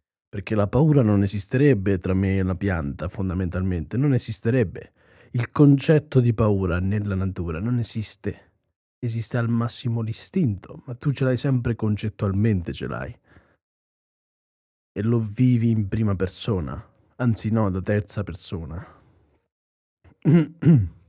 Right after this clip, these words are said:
Cioè, un po'. Coronavirus, in Lombardia se verranno superati i cinquecento contagi quotidiani si tornerà alla chiusura totale.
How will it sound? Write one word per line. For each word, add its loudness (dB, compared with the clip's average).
Cioè, -2
un 0
po'. 0
Coronavirus, 4
in 4
Lombardia 4
se 2
verranno 2
superati -2
i -2
cinquecento -6
contagi -4
quotidiani -2
si -6
tornerà 2
alla 0
chiusura -2
totale. -10